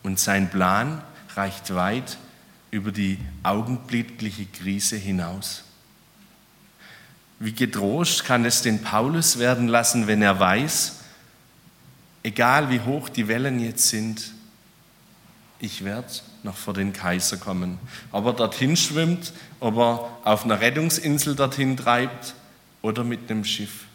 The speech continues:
es spielt keine Rolle. Aber Gott, er wird's machen, er wird's tun. Und es gilt auch für uns, es gilt für dich.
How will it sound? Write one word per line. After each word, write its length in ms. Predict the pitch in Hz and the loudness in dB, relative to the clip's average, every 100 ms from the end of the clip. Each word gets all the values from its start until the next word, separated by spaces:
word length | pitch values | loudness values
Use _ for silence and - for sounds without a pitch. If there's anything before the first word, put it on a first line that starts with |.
| - | -20
es 100 | - | -8
spielt 340 | - - 104 - | -6 -4 -6 -6
keine 340 | 98 104 101 | -6 -4 -4
Rolle. 280 | 92 92 92 92 - - _ _ _ _ _ _ | -4 -4 -6 -10 -18 -20 _ _ _ _ _ _
Aber 240 | - 101 98 | -4 -2 -2
Gott, 360 | - 120 - 110 | 0 0 2 2
er 140 | 98 | 2
wird's 220 | 98 - | 2 2
machen, 400 | 101 95 - 117 - - | 2 0 -2 -6 -6 -10
er 140 | 101 104 | -8 -8
wird's 240 | - - | -2 -2
tun. 340 | - 107 107 107 - - - _ _ _ _ 202 _ - - - _ _ - _ _ _ _ _ _ | -2 -6 -6 -10 -20 -20 -20 _ _ _ _ -20 _ -20 -20 -20 _ _ -20 _ _ _ _ _ _
Und 160 | 98 | -6
es 180 | 98 - | -4 -2
gilt 200 | 113 113 | -2 -2
auch 160 | 120 110 | -4 -6
für 220 | - 107 | -6 -8
uns, 340 | 107 107 123 107 | -6 -8 -6 -4
es 180 | - | -4
gilt 200 | - 120 | -2 -2
für 180 | - 113 | -2 -8
dich. 420 | 95 113 - - | -4 -6 -6 -16